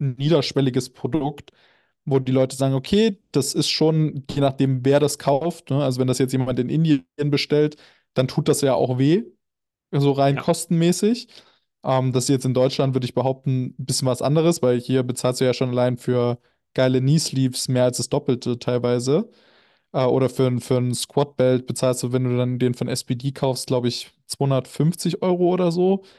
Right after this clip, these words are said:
Speaker 2: Ja.
Speaker 1: Also da ist ja, sag ich mal, die Preisrange, die jemand bereit ist zu zahlen, auch nochmal eine andere. Ähm, aber ich glaube, das ist auch so ein Ding tatsächlich,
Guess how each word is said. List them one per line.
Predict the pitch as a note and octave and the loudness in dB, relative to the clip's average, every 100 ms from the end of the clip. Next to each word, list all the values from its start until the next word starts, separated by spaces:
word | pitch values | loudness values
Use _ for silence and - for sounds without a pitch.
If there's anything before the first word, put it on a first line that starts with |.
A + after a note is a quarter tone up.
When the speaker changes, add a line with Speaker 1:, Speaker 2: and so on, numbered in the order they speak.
| _ | _
Speaker 2:
Ja. | C3 A#2+ | -12 -4
Speaker 1:
Also | C3 B2 | -2 0
da | B2 B2 | 2 2
ist | B2 - | 2 2
ja, | C#3 | 2
sag | C3 B2 | 2 0
ich | C3+ | 0
mal, | B2+ | 0
die | B2 | -2
Preisrange, | - - C3 C3+ - B2+ B2+ C3 - | -8 -4 0 0 0 0 0 -2 -4
die | C3 | -4
jemand | B2 B2 B2+ B2 | -2 -2 -2 -4
bereit | B2 B2 | -4 -4
ist | - - | -6 -12
zu | C3+ | -12
zahlen, | - B2+ B2+ | -4 -2 -2
auch | - C3 | -4 -8
nochmal | B2+ C3 | -6 -4
eine | B2+ | -2
andere. | - C3 C3 C3 D#3 - _ _ _ _ _ C3 | -4 -2 0 0 -2 -12 _ _ _ _ _ -2
Ähm, | B2+ B2 B2 | 0 0 0
aber | C3 | 0
ich | C3 | 2
glaube, | C3+ C#3+ D3 | 2 4 2
das | C#3+ C#3 - | 2 -2 0
ist | C#3 - - - - | -2 -2 -8 -10 -2
auch | D3 D#3 E3+ | 2 2 0
so | - D#3 | 0 0
ein | C#3+ C3+ | 0 -2
Ding | C#3+ C#3+ E3+ F#3+ F#3 | 0 2 4 4 2
tatsächlich, | D3+ - D3 D3 D3+ C#3+ - | -2 0 -2 0 -2 -2 -2